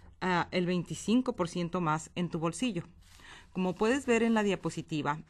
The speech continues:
en el nivel de treinta y cinco por ciento, normalmente recibirías trescientos cincuenta dólares en comisión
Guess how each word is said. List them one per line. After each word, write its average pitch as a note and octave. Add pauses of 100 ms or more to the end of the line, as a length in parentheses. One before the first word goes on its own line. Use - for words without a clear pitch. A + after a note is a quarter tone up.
en F3+
el F3
nivel E3
de A#3+
treinta A3+
y E3
cinco F3+
por F3
ciento, D#3+ (440)
normalmente E3+
recibirías E3
trescientos F#3+
cincuenta D#3+
dólares E3
en F3+
comisión G#3+